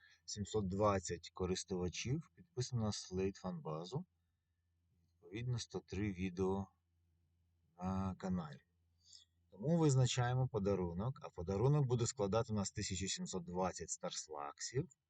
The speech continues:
Плюс додатково в нас є ще одна позиція на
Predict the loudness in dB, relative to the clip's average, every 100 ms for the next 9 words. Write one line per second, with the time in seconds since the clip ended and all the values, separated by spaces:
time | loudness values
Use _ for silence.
0 | _ _ _ _ -4 -2 0 0 0 0
1 | 2 2 2 0 0 -2 -6 -6 -6 -4
2 | -6 -4 -2 0 -2 -6 -8 -8 -10 _
3 | _ _ _ _ _ _ _ _ _ _
4 | _ _ _ _ _ _ _ _ _ _
5 | _ _ -10 -6 -4 -4 -8 -10 -12 -16
6 | -14 -12 -10 -12